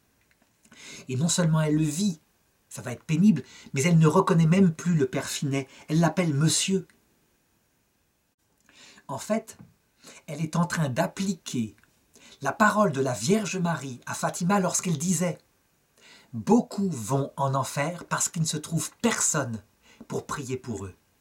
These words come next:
Je pense que on devrait traduire plutôt : « Beaucoup vont au purgatoire parce qu'il se trouve personne pour prier pour eux. »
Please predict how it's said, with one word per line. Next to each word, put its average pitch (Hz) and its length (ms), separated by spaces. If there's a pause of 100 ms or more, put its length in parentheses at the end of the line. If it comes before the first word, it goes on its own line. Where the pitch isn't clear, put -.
(640)
Je 151 140
pense 226 300
que 160 240 (840)
on 160 60
devrait 170 260
traduire 175 380
plutôt : « 185 420 (680)
Beaucoup 196 400
vont 151 260
au - 140
purgatoire 196 880 (140)
parce - 160
qu'il 160 120
se 165 100
trouve 151 300
personne 160 460
pour - 160
prier 120 280
pour 104 280
eux. » 101 100